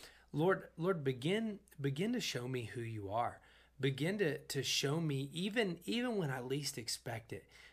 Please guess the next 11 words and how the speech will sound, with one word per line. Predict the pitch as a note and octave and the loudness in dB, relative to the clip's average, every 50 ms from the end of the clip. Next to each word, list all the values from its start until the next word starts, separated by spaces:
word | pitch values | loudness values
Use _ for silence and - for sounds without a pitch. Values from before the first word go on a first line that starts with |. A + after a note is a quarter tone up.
| - - | -12 -4
show | - - - F3+ F#3+ G#3 | -2 0 0 0 0 0
me | A3 G#3+ | 0 0
what | F#3 D#3+ E3 D#3+ - | 0 0 0 -2 -2
you're | C#3 A#2+ A2 | -2 -4 -4
doing. | A2 G#2+ A2 A2+ G#2+ F#2+ F#2+ F#2 | -4 -6 -6 -4 -6 -6 -8 -8
Show | F2+ - - - F3 F3+ | -6 -6 -4 -4 -2 -2
me | F#3+ G3 E3+ | 0 0 0
who | C3+ C3+ | 0 0
you | C#3+ C3 B2 A#2+ A#2 | 0 -2 -2 -2 0
are. | A#2 A2+ A2+ A2+ - - - - - - _ - | 0 0 -2 -2 -6 -12 -18 -20 -20 -12 _ -2
And | C#3 C#3 | -2 -2